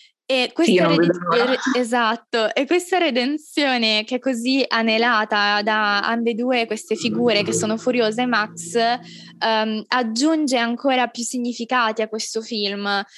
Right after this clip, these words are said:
Speaker 1: ehm, che è veramente difficile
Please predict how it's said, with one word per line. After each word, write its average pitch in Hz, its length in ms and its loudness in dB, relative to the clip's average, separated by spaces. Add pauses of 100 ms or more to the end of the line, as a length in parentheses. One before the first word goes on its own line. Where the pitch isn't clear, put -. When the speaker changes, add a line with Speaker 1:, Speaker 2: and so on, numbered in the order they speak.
(240)
Speaker 1:
ehm, 226 800 -2 (640)
che 294 460 -2 (800)
è 285 160 0
veramente 320 500 2
difficile 254 920 0